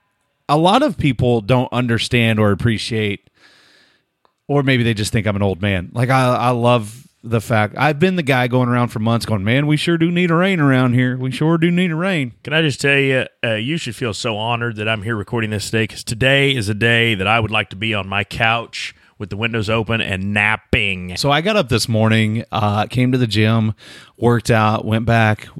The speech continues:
Speaker 1: We doctored the dog and did all that stuff. And I s-, by we, I mean Megan. But anyways, who's, let's not get into details. Um,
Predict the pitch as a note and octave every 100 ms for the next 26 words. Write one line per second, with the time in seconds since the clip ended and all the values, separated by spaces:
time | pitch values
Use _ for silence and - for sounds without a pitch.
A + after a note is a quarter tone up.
0 | - _ C#3 G2+ F#2 G#2 G2+ - G#2+ G2
1 | G2 G2+ G#2 G#2 G2+ F#2 G#2+ G2 - A2
2 | A2+ - A2+ G2 - G#2+ F#2+ - - A2
3 | G#2 F#2+ G#2 G2+ G2 F#2 F2+ A#2 B2+ G#2+
4 | G#2+ G2 - - A#2+ - - - - -
5 | - - - - B2+ G#2+ F#2 F2 F2+ F#2
6 | A#2 A2+ B2 A2+ G#2+ C3+ D3+ D#3 D3+ B2+
7 | G#2